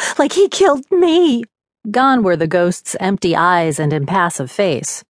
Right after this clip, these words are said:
She spat the words out. "He's been watching you for weeks." "Who?" The ghost turned her head to one side. "I can hear him coming." The corners of her mouth curled up in a hint of a smile,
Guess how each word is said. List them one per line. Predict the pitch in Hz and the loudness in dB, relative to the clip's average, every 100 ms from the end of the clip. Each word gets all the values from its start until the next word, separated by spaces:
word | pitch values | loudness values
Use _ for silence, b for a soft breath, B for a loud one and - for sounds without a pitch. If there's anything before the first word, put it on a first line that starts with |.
| _ | _
She | - 214 | -8 -6
spat | - - - 190 190 | -6 -8 -2 0 0
the | - | -4
words | 143 143 139 151 | -4 -2 -2 -2
out. | 139 131 - _ _ _ _ _ - | -2 -2 -6 _ _ _ _ _ -6
"He's | 226 202 | -4 -4
been | - 165 170 | -4 -2 0
watching | 247 - - 185 | -2 -2 -4 -2
you | 165 | -2
for | 160 175 | -2 -2
weeks." | 151 247 226 - - - _ _ _ _ _ _ _ _ - | 0 0 -2 -4 -10 -10 _ _ _ _ _ _ _ _ -12
"Who?" | - 494 480 196 147 - _ _ _ _ _ _ | 0 2 4 2 -2 -6 _ _ _ _ _ _
The | 214 | -4
ghost | 208 254 247 - - - | 0 0 0 -4 -10 -6
turned | 226 220 | -2 0
her | 196 | 0
head | 175 240 196 165 | 0 0 0 0
to | |
one | 165 170 160 | 0 0 0
side. | 185 170 151 143 147 _ _ _ _ _ _ _ _ _ - | 0 0 0 -4 -8 _ _ _ _ _ _ _ _ _ -4
"I | 269 | -4
can | 226 214 | -2 -2
hear | 190 214 254 | 0 0 0
him | 220 185 | 0 -2
coming." | - 180 247 233 135 131 - _ _ _ _ _ | -2 0 0 0 -2 -6 -10 _ _ _ _ _
The | 208 233 | -6 -4
corners | - 311 330 311 | 0 2 2 0
of | 214 | 0
her | 208 | 0
mouth | 190 196 185 | 2 2 0
curled | - - 202 190 | -4 -2 0 2
up | 185 185 170 | 0 0 0
in | |
a | 156 | -2
hint | 139 247 208 | 0 -2 -2
of | 156 | -4
a | |
smile, | 156 - 202 196 147 165 | -6 -4 -2 0 -2 -4